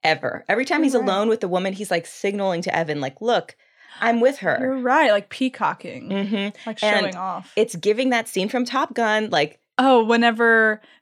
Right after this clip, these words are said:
Speaker 2: Goose and Mav are at the bar
Speaker 1: Mm-hmm.
Speaker 2: and they make that bet, like, "All right, time to do the hard thing, time to have carnal relations with a woman this time."
Speaker 1: Mm-hmm.
Speaker 2: It's like,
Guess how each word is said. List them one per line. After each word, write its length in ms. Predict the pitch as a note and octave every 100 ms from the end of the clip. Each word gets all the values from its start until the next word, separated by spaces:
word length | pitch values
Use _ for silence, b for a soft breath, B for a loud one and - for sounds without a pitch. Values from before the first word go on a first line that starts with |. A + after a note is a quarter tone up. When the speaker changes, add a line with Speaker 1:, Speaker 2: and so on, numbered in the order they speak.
| G#3
Speaker 2:
Goose 320 | G#3 A3+ A3+ A#3
and 100 | A3
Mav 240 | G3 G#3
are 60 | A3
at 100 | G#3+
the 80 |
bar 380 | F#3+ F3 E3+ F#3 F#3
Speaker 1:
Mm-hmm. 240 | E3+ E3 F3
Speaker 2:
and 80 | A3
they 80 |
make 200 | G#3+ G#3+
that 240 | - F3+ F#3
bet, 260 | G3 G#3
like, 300 | G3+ F#3 F3 -
"All 80 |
right, 180 | A#3 G#3+
time 260 | G3 A3+ A#3
to 60 | A3
do 120 | B3
the 80 | A#3+
hard 380 | B3 A#3 A#3 A#3
thing, 380 | G3+ G3+ G3
time 340 | G3 G#3+ G#3+ A3+
to 80 | A#3
have 320 | A3 G#3+ G3 b b -
carnal 460 | - B3+ C4 C4+
relations 640 | B3+ A#3 B3 B3+ A3 G3 G3
with 180 | A3 D#4+
a 60 |
woman 400 | D4+ F4+ G4 C#4+
this 260 | G#3+ G3 -
time." 580 | G#3+ F3+ E3+ G#3 G3+ G#3+
Speaker 1:
Mm-hmm. 400 | F#3+ F#3 G3 A3+ b b -
Speaker 2:
It's 180 | A3+
like, 400 | C4 B3 A#3+ A#3+